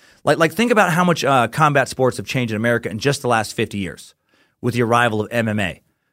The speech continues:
Thirty years ago, a, a lot of the early M M A matches didn't have weight classes. You could eye gouge. You could quite literally punch another dude in his dick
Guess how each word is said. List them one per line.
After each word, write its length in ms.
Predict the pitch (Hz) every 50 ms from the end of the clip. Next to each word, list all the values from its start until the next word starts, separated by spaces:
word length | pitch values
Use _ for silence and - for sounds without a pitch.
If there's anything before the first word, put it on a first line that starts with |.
| _ _ _
Thirty 340 | _ - - 208 233 226
years 240 | 196 165 185 196 160
ago, 380 | 160 131 131 117 107 107 110 -
a, 140 | - 113 113 -
a 80 | 120 120
lot 240 | 120 143 143 175 185
of 60 | 151
the 120 | 139 127
early 400 | - 135 143 147 151 147 139 -
M 160 | - 139 135
M 100 | 131 120
A 120 | 123 127 139
matches 380 | 135 120 107 107 - - 107
didn't 200 | - - - 139
have 220 | 131 113 92 82 82
weight 200 | 95 110 135 131
classes. 600 | 139 147 139 135 135 - 147 151 139 - - _ _ _ _ _ _ _ _ -
You 80 | 123 123
could 120 | 110 113 -
eye 180 | 92 107 120
gouge. 540 | 127 139 143 139 143 143 143 135 - - - _ _ _ _
You 160 | - 127 123
could 80 | 101 -
quite 280 | - - 147 135 -
literally 380 | 101 123 131 143 143 127 110 98
punch 420 | - - - - 151 156 160 160 -
another 340 | 127 127 131 135 135 131 139
dude 300 | 127 104 131 127 127 117
in 80 | 104 95
his 180 | 98 120 110
dick 420 | 107 - 123 120 113 113 - -